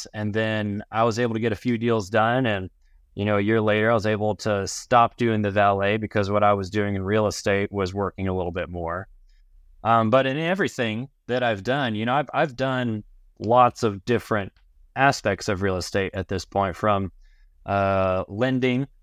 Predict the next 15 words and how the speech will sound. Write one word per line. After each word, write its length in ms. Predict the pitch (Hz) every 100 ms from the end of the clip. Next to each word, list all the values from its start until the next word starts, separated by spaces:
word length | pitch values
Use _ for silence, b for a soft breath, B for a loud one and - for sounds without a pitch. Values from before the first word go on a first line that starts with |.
| _ -
uh, 400 | 113 110 107 101
to 160 | -
flipping 680 | 104 - 123 113 120 113 110
and 120 | 101
other 320 | 98 143 113
stuff. 420 | 87 - 90 90 -
But 320 | 104 98 95 _ _ _ _
really, 500 | 95 104 170 143 107
my, 220 | 104 110 117
my 240 | 107 117
favorite 520 | - 117 156 117 98
has 200 | 110 92
been 380 | 92 98 95 90
wholesaling 720 | 117 143 - 87 80 85 95
because, 640 | 92 - 101 95 90 -